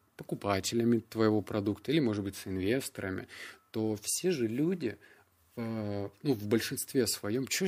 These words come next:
че вообще у меня за привычка такая говорить «все люди»? Конечно же, не все. Большинство людей, которые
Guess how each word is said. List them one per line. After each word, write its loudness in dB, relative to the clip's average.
че -6
вообще -2
у 4
меня 6
за 0
привычка 0
такая -2
говорить 0
«все -2
люди»? -4
Конечно 2
же, 0
не -2
все. 0
Большинство 4
людей, 4
которые -2